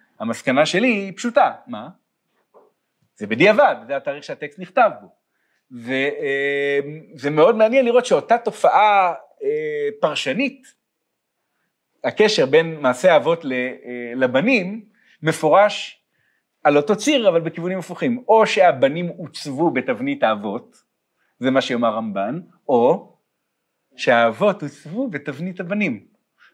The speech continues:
זה מה שיאמר, סליחה, גונקל. אני חושב שזה, אה, מעניין.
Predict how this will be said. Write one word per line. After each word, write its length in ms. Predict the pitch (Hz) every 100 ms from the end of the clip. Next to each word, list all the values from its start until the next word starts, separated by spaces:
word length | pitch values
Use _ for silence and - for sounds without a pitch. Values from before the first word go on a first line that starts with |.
| -
זה 140 | 120
מה 120 | 107
שיאמר, 380 | 104 117 135 156 - _ _ _
סליחה, 460 | - 143 147 143 135 131
גונקל. 360 | 120 104 98 87 _ _ _ _ _
אני 120 | 113 113
חושב 180 | 127
שזה, 340 | 113 107 117 110 -
אה, 160 | 107 104
מעניין. 400 | 113 107 104 90